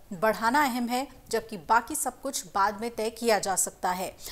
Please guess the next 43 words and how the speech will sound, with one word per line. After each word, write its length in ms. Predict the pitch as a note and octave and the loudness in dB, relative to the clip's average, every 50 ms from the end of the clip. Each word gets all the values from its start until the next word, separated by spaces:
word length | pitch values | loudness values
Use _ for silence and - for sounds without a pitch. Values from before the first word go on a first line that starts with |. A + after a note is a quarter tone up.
| - - - - | -12 -12 -8 -6
वहीं 140 | G#3 A3 A#3+ | -4 -4 -4
पीएम 360 | A3+ - D4 D#4 F4 F#4+ F#4+ | -4 -2 0 0 0 2 2
चेहरे 280 | F4+ E4 C#4+ B3+ A3+ A3+ | 2 2 2 2 2 0
के 180 | A3+ - A3 | 0 0 -2
लिए 160 | G#3 G#3+ A3 G#3+ | 0 0 -2 -2
नाम 220 | G#3 G#3 G#3 G#3+ | 0 -2 -2 -2
प्रस्तावित 540 | - - G3+ - - A#3 G#3+ G#3+ G#3+ A3 - | -2 -2 -2 0 4 4 4 4 2 -2 -6
किए 200 | - - G3 F3+ | -8 -8 -6 -6
जाने 300 | - A3 G3+ G#3 A#3 C4+ | -4 -2 -2 -2 -2 2
पर 280 | B3 C#4+ D4 D#4 D#4 D4+ - - - - - - - - - - - - _ _ - - - - - | 4 4 4 4 2 -2 -6 -14 -16 -16 -16 -16 -18 -20 -20 -20 -20 -20 _ _ -20 -20 -12 -6 0
मल्लिकार्जुन 600 | A3 G#3 A#3+ B3+ D4 D4+ D4+ D4 D4 C#4+ E4 E4+ | 4 6 6 6 8 8 8 8 8 8 4 0
खड़गे 300 | D#4 - C4 A#3+ A3+ B3 | 0 0 0 2 2 2
ने 100 | B3 A#3+ | 0 0
कहा 320 | A3+ - A3 G#3 A3 A3+ B3 | 0 0 2 4 6 4 4
कि 140 | A#3+ B3 A3 | 4 0 0
पहले 300 | - G#3+ G#3+ G#3+ A#3 A3+ | 0 0 0 2 0 0
हम 220 | A3 A3 A3 A3+ | 0 -2 -2 0
सभी 320 | A3 - A3 F#3+ G#3 A3+ | 2 2 2 0 -2 0
लोगों 280 | A3 G#3+ G#3+ A3 A#3+ B3+ | 0 2 4 4 4 2
को 260 | B3 B3+ C4+ C#4 C#4 | 2 0 0 0 0
जीत 300 | G#3 - - A3 B3 A#3+ | -2 -2 -4 -4 -6 -2
कर 180 | - C4 B3+ B3 | 0 2 4 4
आना 200 | A#3 A#3 A#3 A#3+ | 4 4 4 2
है, 280 | A#3+ A#3 A#3+ A#3+ A#3+ | 0 -2 -2 -4 -4
जीत 280 | A3 F3 F#3+ G#3+ G#3+ - | -4 -6 -6 -8 -10 -10
के 120 | - A3 | -10 -8
लिए 140 | A3 G#3+ A3 | -6 -4 -6
क्या 260 | G#3+ - - A#3 A#3+ | -6 0 2 4 4
करना 340 | C4+ - - B3+ G#3+ A3+ A#3+ | 4 4 2 2 4 4 4
है 180 | A#3+ A#3+ A#3+ A#3 | 4 2 0 -4
इसके 320 | - - G3+ - - G#3 | -4 -4 -6 -4 -4 -4
बारे 280 | E3+ F#3+ F#3+ F#3+ G3+ G#3+ | -2 0 0 0 0 0
में 100 | A#3 B3 | 4 6
सोचें, 460 | - - A#3 A#3 - - B3 A#3+ A#3+ A#3+ - - - - - - - | 6 6 6 4 0 0 0 0 -2 -4 -10 -14 -14 -14 -14 -6 0
कौन 260 | - B3 B3+ C4+ D4 D#4 | 4 4 6 6 4 2
प्राइम 380 | - - - - A#3+ D4 F4 | -2 0 4 6 6 6 4
मिनिस्टर 400 | F4+ F4 E4 E4 D#4 - - D#4 | 2 0 2 2 2 4 4 4
बना 300 | C4+ A3 A#3+ A#3 A3+ A3+ | 4 4 4 4 4 4
ये 240 | A#3+ A3+ G3+ A3+ A#3 | 2 0 0 -2 -2
बात 360 | G3+ - - F#3 F3+ F3+ - | -2 2 2 2 2 2 -2
की 100 | - G3+ | -8 -6
बात 300 | F#3+ F3 F3 F3+ - - | -6 -4 -6 -6 -8 -12
है। 200 | - G3 - - | -12 -14 -14 -14